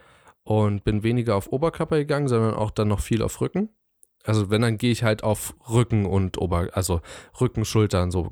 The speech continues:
all-, beides gleichzeitig, so hat er mehr oder weniger was damit zu tun. Und, ähm, ja, da hab ich, bin, bin ich dann raus und dann steht dort direkt vor der, vor der Abmeldung sozusagen, ähm,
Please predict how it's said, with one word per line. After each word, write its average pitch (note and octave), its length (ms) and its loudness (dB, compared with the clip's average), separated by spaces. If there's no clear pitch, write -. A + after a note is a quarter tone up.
all-, F2+ 200 0
beides F2+ 320 0
gleichzeitig, E2+ 460 -2
so F#2+ 100 -6
hat E2+ 220 -4
er E2+ 100 -2
mehr F#2 120 0
oder F2+ 120 2
weniger F2+ 360 0
was F#2 180 -4
damit F2+ 240 -4
zu F2 120 -6
tun. A2+ 260 0
Und, G#2 680 0
ähm, F2+ 360 0
ja, B2+ 320 2
da A2+ 260 0
hab A2+ 120 2
ich, - 380 -2
bin, A#2 360 -2
bin A#2 80 0
ich A2 80 -2
dann G#2 160 0
raus G#2+ 360 0
und C3 140 0
dann A2+ 400 2
steht A#2+ 300 0
dort A2+ 160 0
direkt G#2+ 260 -4
vor G#2+ 240 0
der, G2+ 240 2
vor G#2 140 -2
der G2+ 100 0
Abmeldung G#2+ 400 0
sozusagen, G#2+ 640 -4
ähm, F#2+ 380 -2